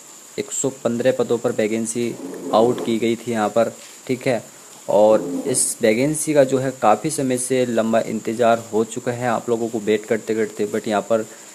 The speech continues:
इसकी फिजिकल की डेट का अनाउंसमेंट नहीं पता, ठीक है।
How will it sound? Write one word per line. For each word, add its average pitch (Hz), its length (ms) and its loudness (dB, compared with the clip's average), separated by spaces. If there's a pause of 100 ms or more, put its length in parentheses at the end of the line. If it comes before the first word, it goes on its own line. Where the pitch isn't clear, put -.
(140)
इसकी - 200 -6
फिजिकल 120 520 -2
की 117 100 -4
डेट 107 260 0
का 107 180 4
अनाउंसमेंट 101 640 -4
नहीं 98 340 -6 (100)
पता, 95 300 -2 (180)
ठीक 147 140 0
है। 120 120 2